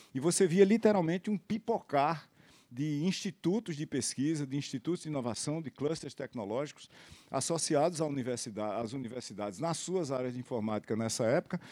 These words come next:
pela simples razão de que, eh, havia muito dinheiro para fazer isso, não no Brasil, mas no mundo havia,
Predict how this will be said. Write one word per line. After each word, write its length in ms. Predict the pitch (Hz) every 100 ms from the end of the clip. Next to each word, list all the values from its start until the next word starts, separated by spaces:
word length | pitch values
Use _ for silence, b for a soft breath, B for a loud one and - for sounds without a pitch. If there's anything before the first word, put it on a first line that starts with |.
| B B B
pela 220 | 214 240
simples 480 | 196 - 214 - 202
razão 480 | 202 147 131 160 220
de 160 | 220
que, 360 | 220 147 160 202 b b b b -
eh, 400 | 135 139 135 131
havia 280 | 139 123 214
muito 260 | 277 208 -
dinheiro 280 | 131 127
para 80 | 120
fazer 300 | - 120 107
isso, 320 | 101 170 -
não 320 | 107 117 143 190
no 80 |
Brasil, 360 | 156 123 98 101
mas 160 | 117 127
no 140 | 123
mundo 320 | 107 117 113
havia, 420 | 98 87 120 202